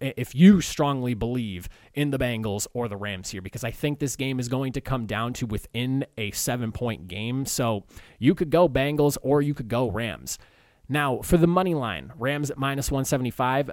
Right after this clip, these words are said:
Bengals at one fifty. Some interesting odds there. Not, nothing too crazy, but, uh, you know, that, it is what it is. Again, one of those things where this is, like, fifty fifty when you're betting on them. Who do you like more realistically?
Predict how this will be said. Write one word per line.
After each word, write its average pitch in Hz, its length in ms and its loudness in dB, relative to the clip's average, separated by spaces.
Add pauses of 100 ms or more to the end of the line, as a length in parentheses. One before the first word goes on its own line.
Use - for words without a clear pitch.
Bengals 92 380 -4
at - 100 -6
one 104 200 0
fifty. 143 400 2
Some - 180 -4
interesting 113 380 -4
odds 104 340 -6
there. 127 240 0
Not, 117 220 -4
nothing 120 240 -2
too 147 200 4
crazy, 127 460 0
but, 120 260 0
uh, 101 60 -6
you 117 160 -4
know, 104 320 -2
that, 127 200 -2 (420)
it 170 100 4
is 143 180 6
what 127 140 2
it 95 140 -2
is. 117 220 0
Again, 120 500 -2
one 127 200 0
of 151 60 2
those 147 220 2
things 127 260 -2
where 110 80 0
this 127 140 0
is, 131 100 -4
like, 127 160 -2
fifty 131 300 -2
fifty 110 320 -2
when 90 160 -4
you're 98 100 -2
betting 87 240 -4
on 73 120 -8
them. 85 120 -8
Who 120 160 2
do 113 80 0
you 113 180 0
like 90 280 -6
more 80 180 -4
realistically? 78 720 -10